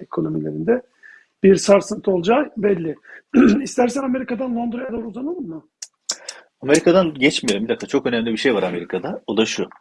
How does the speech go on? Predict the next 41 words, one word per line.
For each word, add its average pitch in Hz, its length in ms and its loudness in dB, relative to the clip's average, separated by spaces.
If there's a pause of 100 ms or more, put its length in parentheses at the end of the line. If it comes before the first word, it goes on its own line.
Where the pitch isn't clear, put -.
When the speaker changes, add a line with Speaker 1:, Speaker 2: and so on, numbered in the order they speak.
(200)
Speaker 2:
Şimdi 113 340 0 (100)
dün 160 280 2
Dışişleri 135 340 0
Bakanlığı'nda 117 560 0
bir 113 100 4
açıklama 107 480 0
geldi. 95 460 -2
Klasik 160 480 4
basın 131 380 -4
özgürlüğü 98 420 -2 (140)
uyarısı. - 440 -6 (640)
Şimdi 135 360 -4 (120)
basın 147 200 0
özgürlüğü 110 380 2
konusu 117 340 -4
geldiği 120 300 4
zaman 95 220 -4
Amerikan 123 440 0
Dışişleri 113 320 -2
Bakanlığı 92 340 -2
her 135 100 6
zaman 92 280 -4
aynı 139 320 -2
basma 143 280 2
kalıp 117 260 0
cümlelerle 120 500 0
aynı 139 180 -2
şeyleri 110 300 -4
söyler. 110 400 -2
Artık - 360 -4
ben 120 120 2
de 123 60 -6
sormak 120 380 -2
istemiyorum 85 480 -8
artık. - 220 -18
Çünkü 117 180 -8
sordu 117 300 4
hep 123 100 2
aynı 101 140 2
şeyleri 87 300 -4
söylüyorlar. 80 400 -8